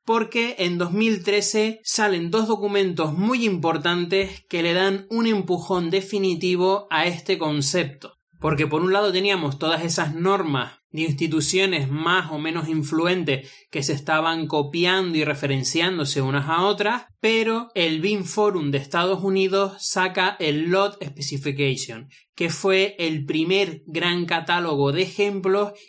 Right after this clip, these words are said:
y el primer documento centrado exclusivamente en el concepto de los lots. La primera edición de este lot Specification, que salió en dos mil trece, contaba con ciento veinticinco páginas.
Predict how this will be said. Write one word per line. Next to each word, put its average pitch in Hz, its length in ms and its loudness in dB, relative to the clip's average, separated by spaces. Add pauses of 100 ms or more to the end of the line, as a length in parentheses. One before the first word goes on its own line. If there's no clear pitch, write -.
y 165 120 0
el 160 120 0
primer 165 380 0
documento 180 840 0
centrado 160 840 0
exclusivamente 190 1400 0 (280)
en 190 180 2
el 196 180 0
concepto 170 800 0
de 151 120 0
los 123 180 -2
lots. 120 560 -8
La 151 260 0
primera 147 380 2
edición 156 520 0
de 147 60 0
este 143 180 -2
lot 147 200 2
Specification, 196 920 -2
que 147 80 -4
salió 135 220 -2
en 131 60 -2
dos 135 120 -2
mil 143 160 0
trece, 208 420 -2 (320)
contaba 151 640 0
con 139 140 -2
ciento 143 320 -2
veinticinco 131 640 -2
páginas. 233 500 0